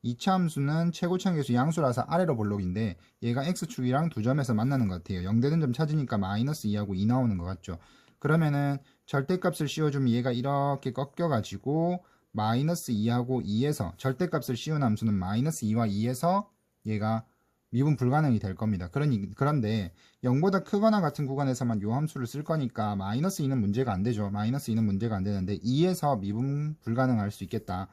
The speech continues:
얘가 이에서 미분 불가능이에요. 그러면 에프엑스가 요 전체 함수가 미분 가능할 수 있게끔 이제 요걸 보정을 해줘야 되는데, 그럼 우리가 나중에 확인해야 될 게 x 이퀄 이에서의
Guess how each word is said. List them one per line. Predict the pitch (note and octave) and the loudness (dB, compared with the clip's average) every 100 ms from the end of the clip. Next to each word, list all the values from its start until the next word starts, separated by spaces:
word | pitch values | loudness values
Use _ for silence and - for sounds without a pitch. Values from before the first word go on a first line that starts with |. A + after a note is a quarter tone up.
| - - - | -18 -16 -2
얘가 | C3 C#3+ C#3 | 2 2 2
이에서 | G#2 B2+ C3 D#3+ F3+ D3+ | 2 0 0 0 0 0
미분 | A#2 A#2 B2+ | 0 0 0
불가능이에요. | G#2 A2 A#2 G2+ F2+ F2+ - - | 0 0 2 0 -2 -6 -14 -10
그러면 | - E3 D#3 | 2 4 4
에프엑스가 | D#3 D#3+ - G3 G3 - B2+ C#3+ G2 - _ _ - | 0 -4 0 0 0 -2 2 2 2 -4 _ _ -4
요 | B2+ | -2
전체 | B2+ D3 D#3 D#3+ | 0 0 0 2
함수가 | B2 A2+ A2+ A2 C#3+ D#3 | 2 0 -2 0 2 2
미분 | A2+ G#2+ C#3 | 2 -2 -2
가능할 | A#2+ A2+ C3 E3+ | 0 2 2 0
수 | D#3 | -2
있게끔 | A2 A#2+ - F3 F3 | -8 -8 -4 -2 0
이제 | G#2 | -2
요걸 | G2 A#2+ A2+ | -2 -2 -2
보정을 | A2+ B2 C3+ | -2 0 2
해줘야 | C#3 E3+ E3+ | 2 2 2
되는데, | A#2 G2 F#2 A#2+ G#2+ - - - | 2 0 0 0 0 -4 -20 -4
그럼 | D#3+ F#3 | 2 4
우리가 | D#3 C#3 D3+ C3+ | 4 2 2 2
나중에 | G#2+ G#2 B2 | 2 0 0
확인해야 | C#3+ E3 E3+ E3 | 2 0 0 0
될 | A2+ F2+ | -2 -4
게 | - B2+ - | -4 -6 -2
x | F#3 - F#3 | -4 -2 -4
이퀄 | E3 D3+ A#2+ | -2 0 0
이에서의 | G2 C3 F3+ F3+ B2 B2 D#3+ F3+ | 0 0 0 0 0 2 0 -2